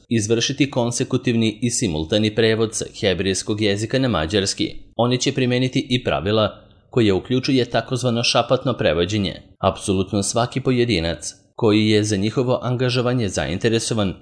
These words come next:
bi trebalo prvo sve informacije o samoj manifestaciji da dostavi, budući da se na osnovu podataka o njihovom trajanju i o tačnom broju učesnika, te uopšteno o samoj organizaciji,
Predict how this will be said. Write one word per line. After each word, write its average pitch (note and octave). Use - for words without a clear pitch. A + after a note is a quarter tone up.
bi F2+
trebalo C#3
prvo G#2+
sve A#2
informacije B2
o C#2
samoj F2
manifestaciji A2+
da G2+
dostavi, F2
budući A#2
da G#2+
se A2
na D2+
osnovu A2
podataka A2+
o A2
njihovom F#2
trajanju G#2+
i G2
o D#2+
tačnom G2+
broju G#2+
učesnika, G2+
te F2
uopšteno G#2+
o A#2
samoj A#2
organizaciji, F2+